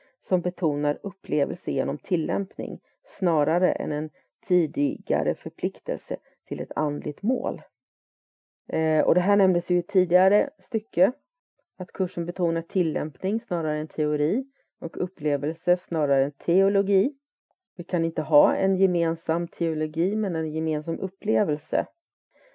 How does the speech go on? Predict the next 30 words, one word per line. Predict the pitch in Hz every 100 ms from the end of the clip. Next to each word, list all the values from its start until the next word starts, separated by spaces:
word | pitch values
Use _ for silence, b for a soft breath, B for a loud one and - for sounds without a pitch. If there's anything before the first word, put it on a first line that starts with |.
| b b
Och | - 165 - -
genom | 175 196 208 208 -
arbetsboken | 190 151 156 - - 180 - - 165
är | - 170
det | 165
alltså | 156 - -
upplevelse | - 185 _ 180 185 185 165 85 - 101
genom | 92 165 131 123 127 - -
tillämpning. | - 175 165 190 185 _ - - - _ _ _ _ _ _
Några | - 233 202 208 240
av |
de | 180
tankegångar | 165 202 165 156 147 226 254
som | 175 170
arbetsboken | - 156 147 - 160 160 160
för | -
fram | 151 147 139 151
kommer | 196 - 165 156
du |
ha | 160 170
svårt | - _ 170 247 135 131
att | 165 -
tro | 202 254
på. | 254 - - - _ _ _ _ _ _ _ _ _ _ _ _
Och | - 262 -
andra | 247 170 156 185
kan | 190 180
tyckas | 185 180
fullkomligt | - - - 202 156 - 160 156 165
häpnadsväckande. | - 196 - - - - - 202 - -